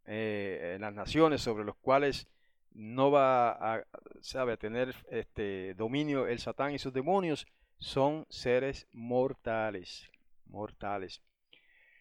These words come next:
Si fueran inmortales, no habría ninguna necesidad de atar al Satán y a los demonios. Bueno, tal vez sí, ¿verdad? Pero pienso yo que no.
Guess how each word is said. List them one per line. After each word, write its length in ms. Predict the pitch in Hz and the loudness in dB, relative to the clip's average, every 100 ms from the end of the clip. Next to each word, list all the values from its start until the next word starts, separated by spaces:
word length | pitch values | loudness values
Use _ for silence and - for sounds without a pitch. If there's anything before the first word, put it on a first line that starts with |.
| _ _ | _ _
Si 200 | - 185 | -6 -4
fueran 320 | - 240 240 | 6 6 8
inmortales, 800 | 233 220 208 - 202 165 190 - | 4 6 6 8 8 8 4 0
no 180 | 143 165 | 0 4
habría 260 | 185 202 | 6 6
ninguna 560 | 190 175 170 180 294 262 | 4 2 0 2 4 4
necesidad 540 | 220 190 175 185 156 | 2 0 0 6 6
de 120 | 123 131 | 6 6
atar 240 | 123 147 | 6 6
al 100 | 156 | 6
Satán 420 | - 123 98 85 - - - | 4 2 0 -4 -14 -20 -6
y 100 | 110 | -2
a 60 | |
los 100 | 120 | 0
demonios. 680 | 120 117 123 110 90 - - _ _ _ _ _ _ | 2 2 2 0 -6 -12 -16 _ _ _ _ _ _
Bueno, 420 | _ - 277 254 - _ _ _ _ _ _ _ _ _ | _ -6 -4 -6 -10 _ _ _ _ _ _ _ _ _
tal 160 | - 160 | 2 2
vez 160 | 196 | 2
sí, 240 | - 208 147 | -2 -4 -4
¿verdad? 260 | 117 131 - | -2 -2 -4
Pero 160 | - 113 | -6 -6
pienso 280 | 131 151 147 | -6 -4 -4
yo 160 | 147 | -4
que 120 | 139 | -4
no. 220 | 110 101 | -6 -6